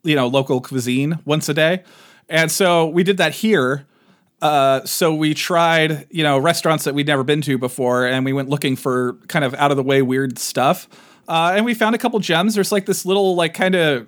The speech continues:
old, like, nineteen sixties burger stand, uh, over in Forest Grove, which is, uh, not close, but close-ish to my house.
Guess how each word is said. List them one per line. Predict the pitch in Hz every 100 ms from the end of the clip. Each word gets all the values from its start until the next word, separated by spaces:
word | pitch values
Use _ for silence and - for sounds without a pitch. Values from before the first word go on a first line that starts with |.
| _
old, | 131 165 185 160 143 -
like, | 135 127 -
nineteen | 135 - 156
sixties | - - 156 - 147 139
burger | 127 135 196
stand, | 202 - 220 247 254 226 151
uh, | 143 131 123 156
over | 160 170 156 156
in | 135
Forest | 160 151 -
Grove, | 127 151 180
which | 175
is, | 165 - - -
uh, | 196
not | 214 214 180 -
close, | - 143 135
but | 139
close-ish | - 156 147 151
to | 151
my | 127
house. | 123 135 208 -